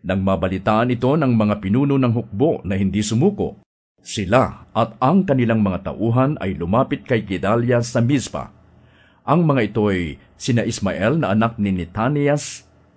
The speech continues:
Johanan na anak ni Kareya, Serayas na anak ni Tanhumet na Netofatita, at Jaasanias na anak ng Maakateo. Sinabi sa kanila ni Gedalias,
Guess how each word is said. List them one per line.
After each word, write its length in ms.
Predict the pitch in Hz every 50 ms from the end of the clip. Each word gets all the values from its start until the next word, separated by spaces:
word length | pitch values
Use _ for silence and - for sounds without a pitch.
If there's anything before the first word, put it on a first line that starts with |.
| _ -
Johanan 560 | - - 82 73 90 120 123 127 131 127 127 123
na 160 | 107 78 95
anak 240 | 104 117 113 - 107
ni 80 | 104
Kareya, 640 | - - - 71 85 95 117 120 120 123 120 120 - - - - _ _ _ _ _ _ _ _
Serayas 800 | _ - - - 104 - 95 104 117 131 135 147 170 175 - -
na 160 | 123 101 92
anak 240 | 113 123 120 120 120
ni 160 | 110 107 98
Tanhumet 640 | - - 95 80 69 101 127 151 139 143 151 151 - - - _ _ _ _ -
na 160 | 127 131 135
Netofatita, 1040 | 131 127 127 123 123 120 113 - 123 117 - 190 165 - - 87 95 107 151 - - - _ _ _ _ -
at 240 | - 135 - -
Jaasanias 1040 | 107 123 90 101 113 - 117 98 90 92 131 151 131 120 123 127 120 - - - -
na 240 | - 131 127 113 117
anak 320 | 120 113 107 117 117 -
ng 240 | 117 117 123 131 127
Maakateo. 640 | 123 90 107 98 120 120 - - 120 90 69 53 - - - _ _ _ _ _ _ _ _ _ _ _ _ _ _ _ _ _ _ _ _
Sinabi 480 | _ - - 135 131 180 233 214 196 185
sa 160 | - - -
kanila 320 | 123 113 101 98 110 127 139
ni 160 | 127 120 95
Gedalias, 960 | 87 101 76 101 104 110 101 90 80 - - - - - - - - -